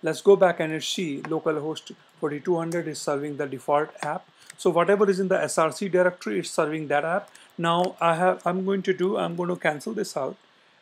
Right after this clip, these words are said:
and then I'm going to say N G serve, and this time I'm going to give the project name. This is an option. So now my,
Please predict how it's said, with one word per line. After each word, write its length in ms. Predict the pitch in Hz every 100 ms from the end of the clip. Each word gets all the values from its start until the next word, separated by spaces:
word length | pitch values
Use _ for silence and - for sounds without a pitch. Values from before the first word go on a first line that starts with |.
| -
and 220 | 156 160
then 360 | 175 190 220 233 _ _ _ -
I'm 200 | 170 190
going 180 | 214 208
to 120 | 180
say 220 | - 180
N 220 | 170 160
G 140 | 156 165
serve, 440 | - 214 180 165
and 180 | 165 147
this 160 | 220 -
time 420 | - 190 180 -
I'm 380 | 170 180 202 196
going 280 | 165 185 175
to 140 | -
give 280 | 180 165 160
the 100 | 156
project 480 | - 156 135 147 -
name. 360 | 143 131 117 117 _ _
This 160 | 165 165
is 120 | 165
an 180 | 147 147
option. 540 | 135 143 - - 220 233 - _
So 180 | - 180 147 -
now 460 | 175 196 233 254 - 233
my, 480 | 180 175 170 170